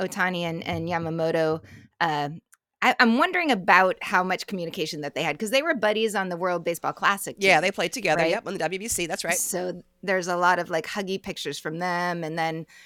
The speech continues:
Speaker 1: once this was signed, they both went to a Rams game. And one, one thing that I saw was pretty funny, that it seems like all the press is showing about Shohei Ohtani showing up, you know, all of a sudden in L A, where he's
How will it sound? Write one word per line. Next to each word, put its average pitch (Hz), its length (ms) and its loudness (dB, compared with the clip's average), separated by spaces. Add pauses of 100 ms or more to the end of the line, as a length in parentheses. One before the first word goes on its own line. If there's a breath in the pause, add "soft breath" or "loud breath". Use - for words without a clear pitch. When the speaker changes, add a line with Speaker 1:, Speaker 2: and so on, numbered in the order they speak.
Speaker 1:
once 180 260 -4
this 165 180 -6
was 156 120 -2
signed, 190 400 4
they 165 100 0
both 170 260 0
went 180 160 -6
to 170 100 -4
a 160 80 -2
Rams 170 420 -4
game. 170 420 -2
And 160 140 -6 (220 loud breath)
one, 254 340 4
one 254 380 2
thing 226 220 2
that 185 160 2
I 180 100 2
saw 180 260 2
was 185 160 -2
pretty 185 200 -2
funny, 175 300 -4
that 156 200 -2
it - 140 -10
seems 202 280 -2
like 170 260 -2 (400 soft breath)
all 214 100 8
the 208 80 2
press 208 260 0
is 196 160 -4
showing 190 300 -2
about 165 360 0 (220)
Shohei 185 400 0
Ohtani 175 400 -2
showing 185 460 -2
up, 175 380 0
you 185 80 -6
know, 170 100 -2
all 160 160 4
of 165 80 -4
a 175 60 -4
sudden 170 260 -2
in 160 140 -6
L 160 180 -2
A, 175 160 0
where 165 220 -2
he's 165 240 -8